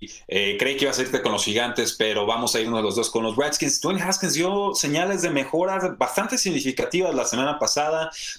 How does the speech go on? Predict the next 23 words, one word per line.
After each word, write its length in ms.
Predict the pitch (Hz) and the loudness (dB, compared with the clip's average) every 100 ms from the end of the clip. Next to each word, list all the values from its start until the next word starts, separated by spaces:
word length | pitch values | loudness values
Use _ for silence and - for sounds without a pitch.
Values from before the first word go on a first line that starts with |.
| - | -6
No 280 | 113 135 | 0 0
es 80 | 143 | 0
como 240 | 143 139 127 | 0 -2 2
que 80 | |
la 120 | 110 104 | 0 2
defensiva 440 | 95 101 - 131 | 0 0 0 0
de 80 | 113 | 0
Giants 300 | 113 120 117 | 0 0 0
sea 400 | 123 117 113 - - - | 0 0 -2 -4 -12 -12
una 240 | - 117 127 | -2 0 2
unidad 440 | 117 95 98 113 | 2 2 2 2
a 140 | 110 - | 0 -2
temer 420 | 90 92 110 110 | -2 0 0 -2
como 200 | 98 92 | -4 -2
para 220 | 92 90 | 0 0
que 100 | 98 | -2
este 460 | 95 - - - 107 | -4 -4 -14 -4 -2
novato 360 | 95 98 98 | 2 0 0
no 160 | 101 98 | -2 0
pueda 160 | 101 95 | 0 0
volver 280 | 92 98 | 0 0
a 100 | 98 | 0
producir. 500 | - 101 110 - 208 | 0 0 0 0 -2